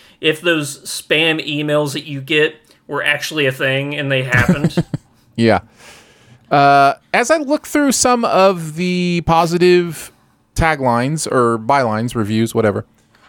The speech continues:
Speaker 2: a lot of people seem to be mentioning how it feels very timely during the pandemic. Um,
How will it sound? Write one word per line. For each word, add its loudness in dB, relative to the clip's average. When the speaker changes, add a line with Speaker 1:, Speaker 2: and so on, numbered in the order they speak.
Speaker 2:
a 2
lot 2
of -4
people 0
seem -2
to 0
be 2
mentioning 0
how 2
it 2
feels 0
very 0
timely -2
during 2
the 0
pandemic. -2
Um, 0